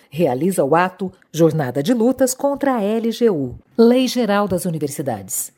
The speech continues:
A estudante do curso de Artes Visuais, Clara Alice Bispo Malta,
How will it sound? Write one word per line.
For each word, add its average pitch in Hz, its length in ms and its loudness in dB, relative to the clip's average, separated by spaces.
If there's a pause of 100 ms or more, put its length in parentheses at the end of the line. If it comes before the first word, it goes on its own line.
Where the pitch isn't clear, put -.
(220)
A 254 140 2
estudante 175 540 0
do 139 100 -4
curso 180 380 -2
de 131 120 -2
Artes 156 440 0
Visuais, 135 680 -2 (140)
Clara 240 520 0
Alice 175 460 -2
Bispo 165 400 -4
Malta, 165 500 -2